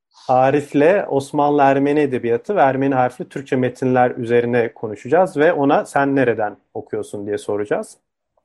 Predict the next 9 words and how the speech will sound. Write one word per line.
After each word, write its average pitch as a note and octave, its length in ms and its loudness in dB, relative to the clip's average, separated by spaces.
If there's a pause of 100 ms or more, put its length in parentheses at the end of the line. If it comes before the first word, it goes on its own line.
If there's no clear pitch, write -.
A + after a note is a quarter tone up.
(140)
Ben C#3 260 0
kısaca D#3+ 320 2
Arif'i C#3+ 320 2
tanıttıktan C#3 680 -2
sonra D3+ 320 -4
başlayalım B2 460 -2
isterseniz. A2 720 -8 (560)
Arif, C#3+ 480 0
e, C3+ 380 0